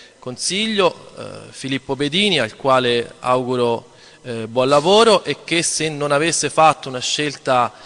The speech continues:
eh, di generosità, di coraggio e di passione, eh, candidandosi in mio sostegno come candidato sindaco alle ultime elezioni, sarebbe entrato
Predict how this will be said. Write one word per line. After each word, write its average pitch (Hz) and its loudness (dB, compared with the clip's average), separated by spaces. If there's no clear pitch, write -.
eh, 113 -4
di 135 -4
generosità, 143 2
di 131 -4
coraggio 151 4
e 135 -2
di 127 -6
passione, 139 0
eh, 107 -16
candidandosi 139 0
in 127 -12
mio 139 -8
sostegno 135 -2
come 127 -6
candidato 131 -6
sindaco 139 -4
alle 127 -4
ultime 147 -4
elezioni, 175 -2
sarebbe 135 -4
entrato 131 -2